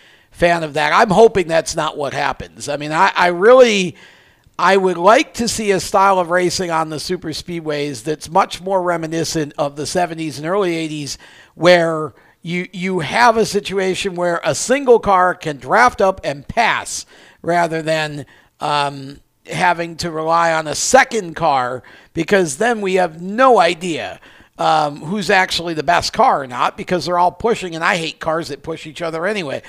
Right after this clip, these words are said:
'cause that's what causes wrecks. Okay, Randy, you've got an answer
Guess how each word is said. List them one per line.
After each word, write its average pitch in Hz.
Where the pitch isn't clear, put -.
'cause 139
that's 165
what 175
causes 165
wrecks. 139
Okay, 233
Randy, 220
you've 214
got 220
an 175
answer 175